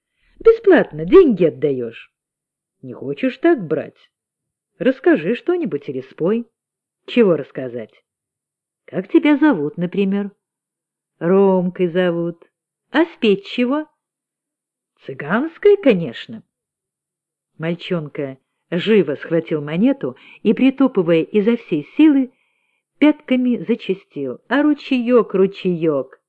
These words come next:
а брала воду на чаек, а вода замутилася, а с милым разлучилася».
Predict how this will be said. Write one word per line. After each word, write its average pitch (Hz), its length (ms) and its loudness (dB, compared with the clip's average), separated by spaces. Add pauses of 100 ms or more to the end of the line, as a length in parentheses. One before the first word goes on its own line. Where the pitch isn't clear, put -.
(120)
а 226 100 0
брала 240 420 0
воду 208 440 -2
на 170 100 -6
чаек, 151 680 -6
а 202 120 -2
вода 175 500 -2
замутилася, 269 880 2 (280)
а 175 200 -2
с - 160 -16
милым 277 580 0 (260)
разлучилася». 170 1400 -4